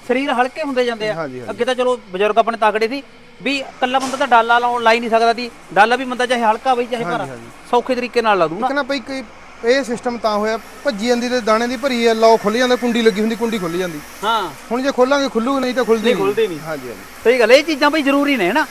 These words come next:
Speaker 2: ਹਾਂਜੀ।
Speaker 1: ਧਿਆਨ 'ਚ ਰੱਖਣੀਆਂ ਜ਼ਰੂਰੀ ਨੇ। ਤੇ ਬਾਕੀ ਵੀਰੇ, ਮੈਨੂੰ ਹੋਰ ਦੱਸਿਓ ਗੱਲ,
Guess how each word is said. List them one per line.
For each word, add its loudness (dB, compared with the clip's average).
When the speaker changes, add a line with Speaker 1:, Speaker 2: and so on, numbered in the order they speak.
Speaker 2:
ਹਾਂਜੀ। -12
Speaker 1:
ਧਿਆਨ 2
'ਚ -6
ਰੱਖਣੀਆਂ -6
ਜ਼ਰੂਰੀ -6
ਨੇ। -10
ਤੇ 2
ਬਾਕੀ 2
ਵੀਰੇ, -4
ਮੈਨੂੰ -2
ਹੋਰ 2
ਦੱਸਿਓ -6
ਗੱਲ, 0